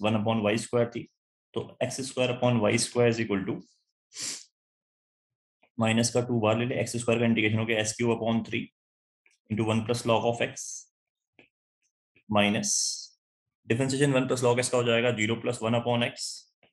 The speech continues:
और इसको इंटीग्रेट किया एस स्क्वायर को, तो एस क्यूब upon थ्री। अब इसको फर्दर इंटीग्रेट करेंगे प्लस c, ठीक है। तो ये जो term आएगा integrate करने वाला, तो एक x से एक x कट जाएगा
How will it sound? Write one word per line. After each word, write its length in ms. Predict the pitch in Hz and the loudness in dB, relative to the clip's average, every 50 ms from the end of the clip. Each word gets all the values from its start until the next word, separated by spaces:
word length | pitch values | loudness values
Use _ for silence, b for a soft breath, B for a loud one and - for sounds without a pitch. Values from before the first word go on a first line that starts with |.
| _ _ - | _ _ -20
और 160 | - - 107 | -8 -6 -6
इसको 180 | 101 104 107 107 | -4 -2 -2 0
इंटीग्रेट 360 | 107 101 107 113 120 113 113 | 0 2 2 2 2 0 0
किया 120 | 127 123 | 0 2
एस 160 | 123 120 120 - - - | 2 2 0 -4 -6 -4
स्क्वायर 260 | - 113 110 113 117 | -2 0 2 2 0
को, 140 | 120 127 131 | -2 -6 -6
तो 180 | - 135 - - - | -6 -6 -4 -2 -4
एस 140 | 107 - - | -4 -2 0
क्यूब 160 | 120 117 113 | 0 2 2
upon 300 | 104 104 - 117 185 202 - - - _ _ _ _ _ | 2 2 0 0 0 -2 -4 -6 -18 _ _ _ _ _
थ्री। 160 | - 101 85 80 - | 0 0 0 0 -2
अब 140 | - - 95 | -8 -10 -8
इसको 140 | - - 113 | -4 -4 0
फर्दर 300 | - 113 107 107 120 120 | 2 2 4 4 4 4
इंटीग्रेट 380 | 120 117 120 120 120 120 120 | 4 4 4 2 2 2 0
करेंगे 280 | - 120 123 120 120 143 139 - _ _ - _ _ _ _ _ _ _ _ _ _ _ _ - _ _ _ _ _ _ _ _ _ _ _ _ | 2 0 0 0 0 -6 -10 -10 _ _ -20 _ _ _ _ _ _ _ _ _ _ _ _ -20 _ _ _ _ _ _ _ _ _ _ _ _
प्लस 240 | - 104 104 - - | -6 -4 -2 0 0
c, 80 | 107 113 - - - - - - _ - - - - - _ _ - - | 0 0 -2 -4 -14 -20 -20 -20 _ -20 -20 -20 -20 -20 _ _ -12 -8
ठीक 140 | - - - | -8 -6 -6
है। 120 | - - _ _ _ _ _ B B B B B B B B _ _ _ _ _ - | -8 -12 _ _ _ _ _ B B B B B B B B _ _ _ _ _ -6
तो 220 | 113 120 - - - | -6 -6 -6 -6 -4
ये 120 | 107 143 | -2 0
जो 80 | 151 156 | 0 2
term 200 | 151 147 147 139 | 2 2 2 2
आएगा 220 | 131 123 120 131 | 2 2 2 2
integrate 380 | 127 120 113 120 110 113 113 113 | 0 2 0 2 2 2 0 2
करने 180 | - 107 107 107 | 0 0 2 2
वाला, 160 | 101 98 117 131 | 2 2 0 0
तो 100 | 135 127 | -2 -2
एक 160 | 131 120 120 | 0 2 2
x 100 | 123 120 | 2 2
से 140 | - 135 123 | 2 0 0
एक 100 | 117 123 | 2 2
x 140 | 127 123 - | 0 0 0
कट 200 | - 123 117 113 | 0 0 0 2
जाएगा 320 | 120 110 107 107 - - | 2 2 2 2 0 -4